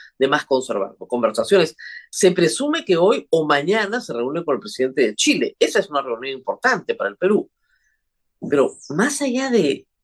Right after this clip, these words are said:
de eso, eh, ¿no había más?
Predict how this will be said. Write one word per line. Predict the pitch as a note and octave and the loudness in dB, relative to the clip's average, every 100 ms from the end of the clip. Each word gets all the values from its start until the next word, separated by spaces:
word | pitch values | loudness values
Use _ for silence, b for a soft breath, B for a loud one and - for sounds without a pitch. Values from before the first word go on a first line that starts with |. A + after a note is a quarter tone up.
| - | -10
de | C3+ C#3+ F#3+ | 0 6 6
eso, | A3 - C#3+ - _ _ _ _ _ _ _ _ _ - | 4 2 0 0 _ _ _ _ _ _ _ _ _ -4
eh, | D3 C3+ A#2 G#2+ _ _ _ _ _ _ _ _ _ _ _ _ _ _ | 0 2 0 -4 _ _ _ _ _ _ _ _ _ _ _ _ _ _
¿no | - G3+ | -4 -4
había | D#4+ | -2
más? | F3 A#3+ - - | -2 -4 -6 -14